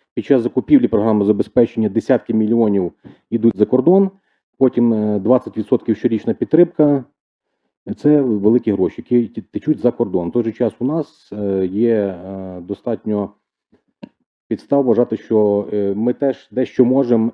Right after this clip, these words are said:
а технології, як сьогодні, по-, е, ну, технології в сьогоднішньому, е, періоді у нас це наша перемога,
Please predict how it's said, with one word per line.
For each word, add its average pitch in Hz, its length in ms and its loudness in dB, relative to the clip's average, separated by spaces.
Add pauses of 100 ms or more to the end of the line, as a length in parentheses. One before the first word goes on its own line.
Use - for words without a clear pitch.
а 98 420 -4
технології, 127 840 2
як 107 160 0
сьогодні, 110 280 0
по-, 101 460 -8
е, 101 260 -4
ну, 107 120 -2
технології 143 520 2
в 107 60 -2
сьогоднішньому, 104 880 0 (840)
е, 101 440 -8 (100)
періоді 131 540 4
у 110 240 -2
нас 120 300 -2
це 107 320 2
наша 120 280 0
перемога, 135 680 2